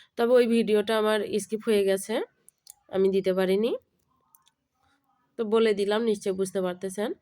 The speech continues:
আর দেখুন কতটা সফট হয়েছে আমার কেকটা।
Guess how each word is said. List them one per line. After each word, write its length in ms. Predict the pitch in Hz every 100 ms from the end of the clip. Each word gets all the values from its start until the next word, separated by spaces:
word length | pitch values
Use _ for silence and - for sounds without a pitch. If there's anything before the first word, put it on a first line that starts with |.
| - - -
আর 120 | - 185
দেখুন 300 | 190 196 254 381
কতটা 440 | 190 190 190 202 202 208 - - -
সফট 300 | - 202 202
হয়েছে 360 | - 208 196 196
আমার 200 | 208 196 190
কেকটা। 400 | 190 185 202